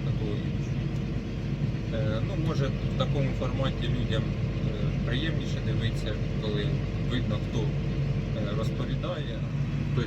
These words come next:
хто вживу показує. Будемо долучатися до такого. Ніхто себе не, е, боїться. Ну, на камеру, звичайно, трошки незвично розповідати все, ну, але будемо долучатися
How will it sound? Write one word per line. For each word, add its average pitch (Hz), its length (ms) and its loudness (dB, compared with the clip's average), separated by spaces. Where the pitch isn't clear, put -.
хто 117 140 0
вживу 139 380 0
показує. 127 540 0
Будемо 123 360 -2
долучатися - 600 -2
до - 280 -2
такого. - 300 -2
Ніхто - 280 0
себе 120 340 0
не, 110 180 0
е, 107 120 2
боїться. - 580 0
Ну, - 220 0
на 131 80 0
камеру, 135 380 2
звичайно, 135 400 0
трошки 135 340 0
незвично 151 640 0
розповідати 131 800 0
все, - 180 0
ну, 104 340 0
але 117 200 0
будемо - 300 -2
долучатися - 680 0